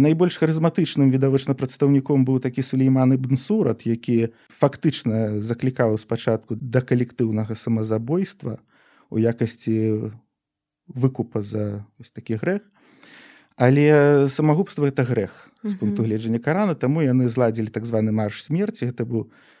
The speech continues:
Speaker 1: шэсцьсот восемдзесят чацвёрты год. Фактычна яны паўтарылі падзеі Кербелы, то бок яны рушылі ў Кербелу, яны справакавалі бойку з войскамі халіфа,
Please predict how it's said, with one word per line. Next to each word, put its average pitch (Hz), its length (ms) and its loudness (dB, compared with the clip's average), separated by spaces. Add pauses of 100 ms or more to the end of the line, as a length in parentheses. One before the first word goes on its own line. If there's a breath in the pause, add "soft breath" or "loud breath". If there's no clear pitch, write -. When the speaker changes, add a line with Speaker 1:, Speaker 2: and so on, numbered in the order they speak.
Speaker 1:
шэсцьсот 135 320 0
восемдзесят 123 440 0
чацвёрты 127 420 -4
год. 190 180 -2 (240 loud breath)
Фактычна 202 480 2
яны 214 180 6
паўтарылі 156 460 0
падзеі 127 400 0
Кербелы, 120 480 0
то - 140 -8
бок 113 220 -2
яны 135 220 4
рушылі 120 380 0
ў 107 160 -2
Кербелу, 151 420 0
яны 127 200 0
справакавалі 113 680 -2
бойку 110 380 -2
з 117 60 -6
войскамі 113 420 -4
халіфа, 190 480 -4